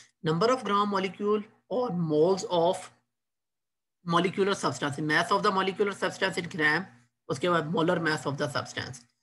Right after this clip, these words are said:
अब जैसे ये बताया, अभी मैंने आपको example दी इसकी, अ, one gram molecule of water, तो वो कितना बता रहा है, eighteen gram, हमने भी इतना ही निकाला था। इसी तरह सल्फ्यूरिक एसिड का नाइंटी एट ग्राम्स,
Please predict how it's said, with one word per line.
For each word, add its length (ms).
अब 120
जैसे 280
ये 140
बताया, 420
अभी 160
मैंने 180
आपको 220
example 480
दी 120
इसकी, 340
अ, 120
one 240
gram 340
molecule 460
of 120
water, 320
तो 60
वो 80
कितना 280
बता 220
रहा 100
है, 180
eighteen 300
gram, 260
हमने 180
भी 100
इतना 140
ही 60
निकाला 340
था। 180
इसी 180
तरह 200
सल्फ्यूरिक 500
एसिड 300
का 160
नाइंटी 500
एट 400
ग्राम्स, 460